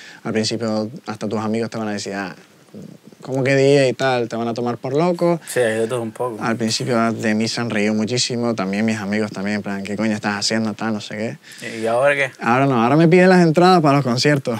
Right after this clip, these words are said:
Speaker 2: <laughs>
Speaker 1: "Oye, eh, vas a pinchar en Anuel, venga,
Speaker 2: Tú dices,
Speaker 1: concierto".
Speaker 2: "Coño, ¿tú te acuerdas de mí cuando me dijiste esto? Ahora no".
Speaker 1: <laughs> No, hay mucha gente que, que es así, pero bueno, gracias a Dios las cosas se han dado bien. Soy una persona muy ambiciosa que siempre que quiero algo, pues siempre estoy ahí. Hasta que no lo consigo, no, no paro.
Speaker 2: No para, claro.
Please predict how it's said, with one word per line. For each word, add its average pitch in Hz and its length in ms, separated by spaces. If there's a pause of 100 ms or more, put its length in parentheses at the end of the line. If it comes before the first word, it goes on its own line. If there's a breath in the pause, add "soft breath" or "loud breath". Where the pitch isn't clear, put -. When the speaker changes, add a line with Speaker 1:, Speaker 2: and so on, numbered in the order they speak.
(120)
Speaker 2:
<laughs> 147 180
Speaker 1:
"Oye, 214 260
eh, 233 280
vas 214 240
a - 20
pinchar 220 280
en 220 100
Anuel, 233 340
venga, 240 240
Speaker 2:
Tú 220 80
dices, 220 260
Speaker 1:
concierto". 190 60
Speaker 2:
"Coño, 214 160
¿tú 170 100
te 160 60
acuerdas 214 380
de 165 80
mí 233 180
cuando 208 200
me 196 100
dijiste 214 380
esto? 160 220
Ahora 202 200
no". 196 260 (160)
Speaker 1:
<laughs> 156 680
No, 151 100
hay 143 100
mucha 135 280
gente 131 220
que, 117 380
que 139 60
es 135 60
así, 131 300
pero 123 200
bueno, 120 240 (500 loud breath)
gracias 135 340
a 131 60
Dios 135 180
las 120 140
cosas 120 260
se - 80
han 117 80
dado 113 180
bien. 127 640 (180)
Soy 127 180
una 127 120
persona 120 320
muy 120 160
ambiciosa 120 540
que 113 100
siempre 120 460
que 113 140
quiero 117 260
algo, 117 320
pues 113 300
siempre 120 260
estoy 131 220
ahí. 131 320
Hasta 127 280
que 123 100
no 131 120
lo 156 100
consigo, 151 460
no, 160 220
no 147 160
paro. 120 220
Speaker 2:
No 113 100
para, 110 180
claro. 113 220